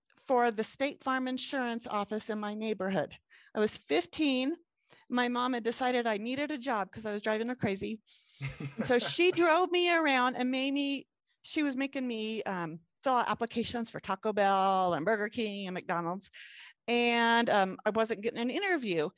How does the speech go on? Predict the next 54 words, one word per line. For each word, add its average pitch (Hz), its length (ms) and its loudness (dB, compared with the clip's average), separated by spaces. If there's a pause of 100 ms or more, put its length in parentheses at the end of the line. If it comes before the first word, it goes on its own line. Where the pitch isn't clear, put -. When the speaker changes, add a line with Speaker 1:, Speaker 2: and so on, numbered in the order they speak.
(300)
Speaker 1:
And 254 120 2
then 381 120 -2
she 427 180 2
had 320 140 -2
this 285 140 -2
crazy 302 400 -2
idea 254 520 0
that, 220 200 0 (200)
well, 392 260 -4 (400)
maybe 381 300 -2
s-, - 180 -2 (160)
they 269 160 2
need 294 180 -2
somebody 311 300 0
to 339 100 0
file 294 480 0
things. 165 520 -4 (200)
So 302 180 0
she 339 200 -2
drove 254 360 -2
me 381 160 -4
over 359 180 -2
to 330 100 -6
the 294 120 -4
State - 320 -4
Farm 262 260 0
office 233 320 -4
in 226 80 -2
her 226 80 -2
neighborhood, 208 400 -2
and 233 120 0
she 269 140 -4
made 240 420 -4
me 349 120 -6
get 302 160 -2
out 277 160 -2
of 339 80 -4
the 381 80 -4
car. 214 460 0 (200)
And 262 100 -4
she 302 80 0
said, 302 180 0
"Just 440 180 0
go 427 160 2
ask 370 280 0
them 269 140 -2
if 262 80 0
they 247 140 0
need 233 200 -4
help." 180 280 -4 (420)
I 294 120 2
felt 381 220 2
so 311 160 0
stupid. - 540 -4